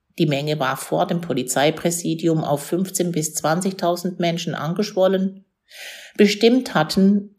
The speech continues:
um dem Polizeichef ihre Forderungen zu überbringen. Freilassung aller politischer Gefangenen, politische und wirtschaftliche Freiheiten und Ablösung der Regierung.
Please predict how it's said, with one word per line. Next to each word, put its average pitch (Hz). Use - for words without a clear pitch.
um 196
dem 170
Polizeichef 156
ihre 165
Forderungen 160
zu 160
überbringen. 127
Freilassung 180
aller 180
politischer 170
Gefangenen, 175
politische 214
und 180
wirtschaftliche 156
Freiheiten 170
und 160
Ablösung 175
der 139
Regierung. 151